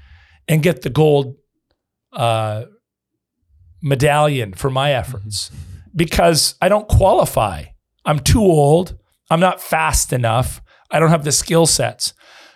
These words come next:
Speaker 1: Do I sit around sucking on my thumb because I wasn't born with speed? Because I didn't get into the Olympic Games when I was younger? <clears throat>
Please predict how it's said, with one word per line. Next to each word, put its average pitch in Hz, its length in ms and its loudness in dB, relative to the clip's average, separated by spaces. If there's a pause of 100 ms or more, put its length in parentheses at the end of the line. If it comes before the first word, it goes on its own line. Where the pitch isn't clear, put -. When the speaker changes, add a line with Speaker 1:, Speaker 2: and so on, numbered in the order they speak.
Speaker 1:
Do 165 140 2
I 170 80 4
sit 160 260 0
around 151 240 4
sucking 160 420 0
on 143 100 0
my 131 180 0
thumb 131 600 -2 (580)
because 139 400 0
I 139 60 2
wasn't 135 340 0
born 135 320 0
with 120 100 -2
speed? 135 680 -4 (1160)
Because 143 300 0
I 147 80 2
didn't 147 240 -2
get 143 160 0
into 127 140 -2
the 127 80 -4
Olympic 139 320 -2
Games 131 320 0
when 127 80 0
I 127 80 -2
was 123 180 -4
younger? 131 340 -6 (160)
<clears throat> 123 160 -4